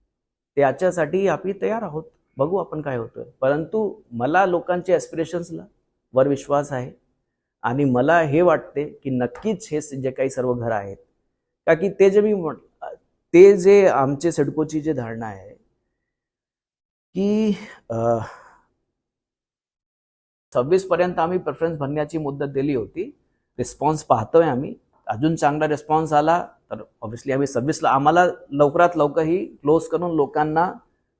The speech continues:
त्यांचं घर द्यायचं आहे. तर, अ, का की आमचे बरेच घरे याच्यापैकी तयार आहे, ठीक आहे ना. तो, अ, बाकी काहींना वेळ लागेल.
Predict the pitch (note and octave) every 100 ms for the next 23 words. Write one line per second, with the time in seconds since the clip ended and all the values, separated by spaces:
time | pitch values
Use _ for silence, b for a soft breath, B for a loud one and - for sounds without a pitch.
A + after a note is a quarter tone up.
0 | _ - C3 B2+ D3+ A#2+ D3 C3 G#2 -
1 | E2 - _ _ _ _ _ _ _ -
2 | C#3+ C#3+ C#3+ D3 - C#3 E3+ D3 D3 E3+
3 | C#3 E3+ D#3+ D3 F3 D#3 - D#3 D#3 F#3
4 | C3 B2+ B2+ G#2+ - _ _ _ _ _
5 | _ _ - C3+ F#3+ - - _ _ _
6 | D3+ D#3 D#3+ D#3+ - - B2 A#2+ A#2 A#2
7 | A2 D#3+ C#3+ C#3+ D#3+ D3+ E3+ E3+ C#3+ A2+